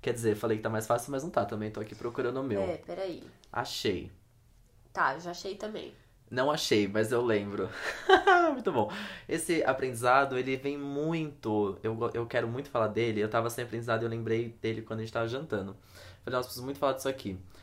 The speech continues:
Speaker 1: É, quando eu tava junto com um grande amigo, Caê, é, a gente tava falando s-, bom, eu tenho trabalhado com alguns conteúdos de futebol, enfim, no, no, questões do trabalho. E aí,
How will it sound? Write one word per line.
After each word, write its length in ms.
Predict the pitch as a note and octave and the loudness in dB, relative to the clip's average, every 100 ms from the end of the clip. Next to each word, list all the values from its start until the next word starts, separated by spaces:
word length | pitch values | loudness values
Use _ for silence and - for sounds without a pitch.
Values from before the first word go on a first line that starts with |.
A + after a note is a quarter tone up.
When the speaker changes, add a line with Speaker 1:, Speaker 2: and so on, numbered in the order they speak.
| - | -10
Speaker 1:
É, 320 | - A2 G#2+ | 0 4 4
quando 240 | G#2+ C#3+ D3 | 4 0 0
eu 80 | D#3 | 2
tava 840 | C3+ B2 B2 A#2 A2 G#2 G2+ G2+ - | 4 4 4 4 6 4 2 -2 -10
junto 280 | - A2+ A2 | -8 -6 -6
com 540 | - A2+ A2 G#2+ G2+ G2 - | -8 -4 -2 -4 -6 -10 -8
um 60 | G#2 | -4
grande 220 | A2 A2+ | -2 -2
amigo, 260 | G#2+ G2+ | -2 -4
Caê, 480 | F#2+ A2+ A#2+ C3+ A2+ - - - - - | 0 2 4 2 2 -8 -20 -20 -20 -8
é, 300 | - G#2+ A2 | 0 2 4
a 60 | A2 | 2
gente 140 | A#2 | 0
tava 180 | - B2+ | 0 0
falando 300 | B2+ C3+ B2+ | 0 -4 -4
s-, 160 | B2+ - - - - | -8 -12 -16 -20 -4
bom, 180 | A#2 G#2+ | 0 0
eu 60 | G#2+ | 0
tenho 160 | A#2 | -2
trabalhado 440 | A#2 A2+ A2+ A2 A2+ | 0 2 4 2 0
com 80 | |
alguns 200 | A2+ A2 - | -6 -6 -6
conteúdos 380 | A2+ A2 G#2+ | -4 -4 -4
de 80 | G#2+ | -8
futebol, 720 | A2 - - A2+ G#2 A2+ C3 G#2 | -12 -14 -12 -2 4 6 6 4
enfim, 300 | G#2 - G#2 | -2 -6 -6
no, 220 | G2+ G2+ A2 - - | -6 -8 -14 -18 -18
no, 360 | - G#2 G#2 G#2+ - | -14 -10 -10 -12 -10
questões 320 | A2+ - G#2+ | -8 -4 -6
do 80 | G#2 | -4
trabalho. 600 | - A2+ A2+ A2+ C3+ D#3 - - - - - | -2 2 4 4 2 -2 -8 -18 -18 -20 -12
E 120 | B2+ C3+ | 0 4
aí, 640 | C#3 C#3+ D3+ D#3+ - | 6 4 2 0 -2